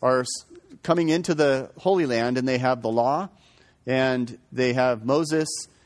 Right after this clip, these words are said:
and they're living that special relationship in a new covenant,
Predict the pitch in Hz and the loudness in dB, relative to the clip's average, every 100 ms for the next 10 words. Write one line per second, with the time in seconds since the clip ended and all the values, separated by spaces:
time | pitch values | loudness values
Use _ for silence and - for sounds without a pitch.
0 | _ _ - 127 135 131 127 123 127 180 | _ _ -4 0 0 2 0 0 2 0
1 | 175 151 143 143 127 135 135 - 139 - | 2 -2 -4 -8 0 0 0 0 0 0
2 | 131 123 127 131 131 117 120 120 117 113 | -2 0 2 0 -4 -4 -4 -2 -2 0
3 | 120 117 147 139 113 98 - | -2 -2 -2 -2 -4 -6 -12